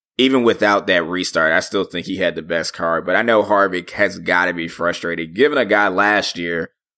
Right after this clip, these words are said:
who won three races in a row after Daytona, he won Atlanta, Las Vegas,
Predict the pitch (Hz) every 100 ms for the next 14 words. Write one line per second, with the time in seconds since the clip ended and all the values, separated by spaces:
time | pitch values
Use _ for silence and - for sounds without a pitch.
0 | _ - 113 107 101 90 - 98 135 190
1 | 143 151 151 120 117 110 98 101 107 95
2 | 87 - 101 - 101 92 104 113 104 98
3 | 123 110 85 87 107 110 110 101 95 98
4 | 101 98 -